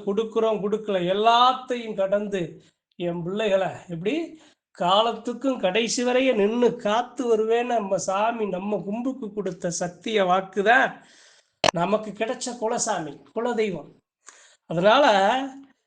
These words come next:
அறிவோம் அன்பர்களுக்கு இந்த பதிவுல ஒரே ஒரு விஷயத்த சொல்லி இந்த பதிவை முடிக்க ஆசைப்படுறேன். உங்களுடைய குலதெய்வம் அதனுடைய நம்மளை எப்படி பார்த்து பார்த்து நம்மளுடைய தேவை அறிஞ்சு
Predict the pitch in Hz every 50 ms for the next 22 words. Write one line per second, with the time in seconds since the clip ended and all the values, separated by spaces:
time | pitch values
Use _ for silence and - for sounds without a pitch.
0 | _ - - 190 247 277 285 294 285 269 262 254 240 247 247 240 226 226 226 -
1 | 208 208 202 202 185 190 202 208 233 240 226 214 196 196 202 226 247 262 269 285
2 | 277 262 233 220 208 196 - 220 214 208 208 - 180 - - 202 196 202 214 208
3 | 202 190 175 175 170 160 - 190 185 214 208 202 185 180 175 185 175 190 185 175
4 | 170 170 - - 170 156 170 156 151 - - _ _ _ _ _ _ _ _ _
5 | _ _ _ _ - - 208 262 294 294 277 277 262 247 240 240 226 214 202 214
6 | - 208 240 269 254 240 247 247 240 226 214 190 180 185 185 175 170 - _ _
7 | _ _ _ _ - 190 196 233 240 233 226 208 208 208 196 180 185 202 226 240
8 | 240 220 214 233 220 214 - 330 302 277 - - 220 220 254 254 - - 277 208
9 | 196 - 240 247 240 240 - 240 233 226 185 190 202 233 240 233 220 208 208 196
10 | 180 - - 196 202 220 233 226 226 226 226 226 233 247 247 233 214 240 214